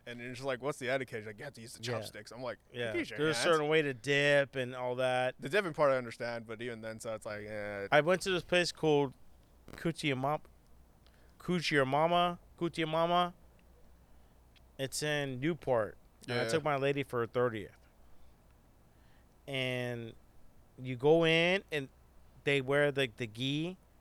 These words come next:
Speaker 1: Yeah.
Speaker 2: or whatever it's called for the women, and they, they walk a certain way.
Speaker 1: Oh, they look like
Speaker 2: Their
Speaker 1: the geishas?
Speaker 2: faces are painted, the geishas, and their faces
Speaker 1: Yeah.
Speaker 2: are painted. And you walk in, and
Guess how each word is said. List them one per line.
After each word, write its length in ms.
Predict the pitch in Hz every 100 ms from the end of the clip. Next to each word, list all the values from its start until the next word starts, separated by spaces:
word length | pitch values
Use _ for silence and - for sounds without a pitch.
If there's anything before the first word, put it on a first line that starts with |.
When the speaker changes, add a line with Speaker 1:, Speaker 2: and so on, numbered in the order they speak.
| -
Speaker 1:
Yeah. 500 | 139 120 123 123 120 117 -
Speaker 2:
or 260 | 135 127 120
whatever 320 | 123 135 135
it's 140 | 131 -
called 300 | 139 135 -
for 80 |
the 100 | 120 120
women, 460 | 127 135 139 135
and 160 | 120 120
they, 160 | 117 -
they 140 | 123
walk 360 | 120 120 127 123
a 40 |
certain 360 | - 135 123 120
way. 320 | 123 127 135
Speaker 1:
Oh, 180 | 135 135
they 80 | 131
look 140 | 127
like 120 | 131
Speaker 2:
Their 100 | 135
Speaker 1:
the 80 | 127
geishas? 280 | 127 143 139
Speaker 2:
faces 140 | 139
are 80 | 139
painted, 400 | - 135 135 131
the 80 | 120
geishas, 580 | 110 127 123 139 131 131
and 80 | 123
their 80 |
faces 280 | - 131 107
Speaker 1:
Yeah. 60 | 104
Speaker 2:
are 60 | 113
painted. 460 | 135 131 127 123 - - - - - - -
And 160 | 127 123
you 120 | 127
walk 340 | 131 139 135 143
in, 160 | 135 -
and 220 | 123